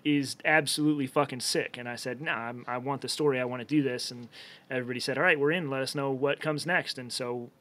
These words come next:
the guys at J D M Yard, essentially Spoon Australia, had the exact same gearbox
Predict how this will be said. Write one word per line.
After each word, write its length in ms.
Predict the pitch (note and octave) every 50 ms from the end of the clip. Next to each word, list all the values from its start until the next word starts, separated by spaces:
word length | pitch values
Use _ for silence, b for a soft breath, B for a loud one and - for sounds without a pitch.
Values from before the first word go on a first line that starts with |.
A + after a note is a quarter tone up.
| _ -
the 120 | C#3 C#3 C3+
guys 340 | D3+ D3 D3+ D#3+ D#3+ C#3+
at 140 | D#3+ D#3 D3+
J 200 | B2+ D3+ D#3+ E3+
D 160 | E3+ F3+ F3+
M 100 | F3+ F3
Yard, 420 | E3+ D#3 C#3+ C#3 C#3+ D3+ D#3 D#3 D3+ -
essentially 440 | C#3 - D#3 D3 - - D3+ C#3
Spoon 400 | C3+ - - - D#3 D3+ D#3 D#3
Australia, 640 | D3 C#3 C3+ - - D#3+ D#3 D#3+ D#3 C#3+ C3 B2+ - B B B B B B B
had 540 | B - - - D#3+ E3+ F3 F3 F3+ F3 D#3 b b b b b b b b b D3
the 180 | D3+ F3 - F#3
exact 600 | D#3 C#3 C#3 B2 C3 D#3+ E3+ E3+ F3+ - - - -
same 440 | - - - E3 D#3+ E3 D#3+ D#3+ D3+
gearbox 800 | A#2+ B2+ D3 D3 D3 C3 C#3+ C3+ C3 B2+ B2+ - - - -